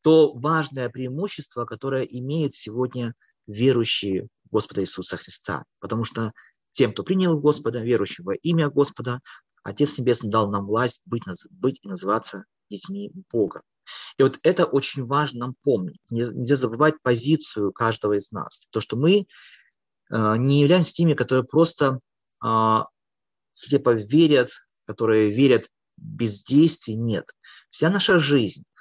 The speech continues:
это постоянный, непрерывный образ служителя. Мы служим Господу. И вот когда священники были введены в Израиле, да, и тем самым они становились ближе к Богу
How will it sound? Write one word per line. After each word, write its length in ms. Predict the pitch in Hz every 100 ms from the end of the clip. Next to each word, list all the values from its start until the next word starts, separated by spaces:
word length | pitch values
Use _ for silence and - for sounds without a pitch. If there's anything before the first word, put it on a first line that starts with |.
| _ -
это 160 | 107 -
постоянный, 640 | 104 - 104 120 165 147
непрерывный 680 | 113 98 123 147 135 131 - _ -
образ 480 | 120 117 107 - -
служителя. 720 | - - 110 117 95 - - _ _ _ _ _ 110
Мы 140 | 117
служим 440 | - 160 131 117
Господу. 440 | - 82 - - _ _ _ _ _ _ - - - -
И 100 | 147
вот 200 | 151 -
когда 440 | 123 135 156 - -
священники 480 | - 123 156 127
были 200 | 113 123
введены 380 | 120 123 131 123
в 120 | 98
Израиле, 480 | 107 120 123 104 92
да, 240 | 90 180 -
и 300 | 113 123 127 - -
тем 160 | 123
самым 380 | - 139 120 101
они 120 | 113
становились 600 | 110 120 123 127 120 113 - _ -
ближе 380 | 131 139 127 110
к 80 | - _
Богу 460 | 143 160 147 92